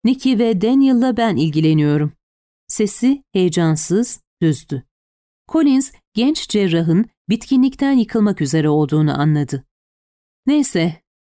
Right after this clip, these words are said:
işin özetine gelirsek, Nicky'nin durumu iyi. Sol kolunun dirsekten aşağısında yaralar, her iki bacağında derin kesikler,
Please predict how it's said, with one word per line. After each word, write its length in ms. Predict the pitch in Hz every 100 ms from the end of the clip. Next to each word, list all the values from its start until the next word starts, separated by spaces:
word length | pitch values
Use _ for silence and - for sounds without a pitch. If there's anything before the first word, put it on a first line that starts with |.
| _
işin 480 | 240 - 320 311 - -
özetine 480 | 196 240 254 247
gelirsek, 680 | 202 196 254 - 180 190 - _ _ _ -
Nicky'nin 520 | 226 311 302 269 233
durumu 320 | 202 202 220
iyi. 320 | 196 143 131 131 _ _ _ _ -
Sol 380 | - 285 294 294
kolunun 560 | 262 240 233 277 262
dirsekten 520 | 233 240 269 247 277
aşağısında 840 | 226 220 196 180 - 185 185 208 226 -
yaralar, 680 | 175 180 160 160 254 - _ _ _ _
her 120 | 240
iki 220 | 226 233 180
bacağında 600 | 180 185 180 180 226 180
derin 260 | 196 202
kesikler, 760 | 196 170 - 151 165 196 277